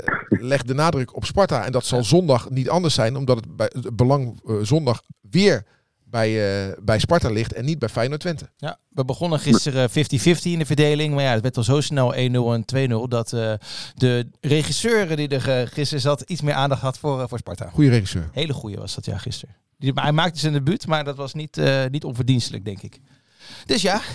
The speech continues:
Speaker 2: Dus nee, maar, eh, wees eens eerlijk, hè. Kijk, eh, als je het over spanning hebt, dan is de radio natuurlijk vele malen spannender dan T V, omdat je gewoon iets mist. Je mist het beeld. Dus, dus radio luisteren en, en naar voetbal, en, eh,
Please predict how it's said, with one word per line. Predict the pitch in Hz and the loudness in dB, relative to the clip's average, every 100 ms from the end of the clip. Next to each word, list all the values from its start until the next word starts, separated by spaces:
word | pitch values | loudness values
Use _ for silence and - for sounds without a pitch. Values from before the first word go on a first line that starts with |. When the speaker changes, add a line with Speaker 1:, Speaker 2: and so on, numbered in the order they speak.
| - - - | -16 -18 0
Speaker 2:
Dus | 135 151 | 4 4
nee, | 160 165 | 4 4
maar, | 196 180 | 4 2
eh, | 147 127 | -2 -4
wees | 139 175 | -2 0
eens | 156 | 0
eerlijk, | 180 175 117 - | 2 2 2 0
hè. | 160 160 | -2 -2
Kijk, | - 139 135 | 0 -2 -2
eh, | - 123 | -6 -4
als | 107 - - | -4 -6 -6
je | - | -2
het | 135 | 0
over | 131 117 | 2 2
spanning | - - 254 196 | 2 4 4 4
hebt, | 107 120 - - _ _ _ _ _ | 0 -2 -4 -10 _ _ _ _ _
dan | - 104 | -6 -4
is | 107 | -4
de | 101 | -4
radio | 101 120 113 | -2 0 0
natuurlijk | 104 110 95 | -2 -4 -6
vele | 87 - 127 139 | -8 -4 0 0
malen | 113 98 104 | 0 -2 -2
spannender | 135 127 101 101 | -2 -2 -2 -4
dan | 101 | -4
T | 110 | -4
V, | 107 101 | -2 -2
omdat | 135 147 | -2 -4
je | |
gewoon | 131 104 | -4 -4
iets | 90 | -4
mist. | 156 156 - | -2 -2 -2
Je | |
mist | 127 135 | -4 -4
het | 143 | -4
beeld. | 160 156 - _ _ _ _ _ _ | -4 -4 -8 _ _ _ _ _ _
Dus, | 120 113 | -6 -2
dus | 117 - | -2 -2
radio | 113 147 180 131 | 0 2 4 2
luisteren | 110 107 - 104 123 | 0 -4 -6 -6 -6
en, | 110 104 98 | -6 -6 -8
en | |
naar | 101 98 | -6 -4
voetbal, | 160 143 95 95 | -2 0 0 0
en, | 110 | -4
eh, | 85 | -10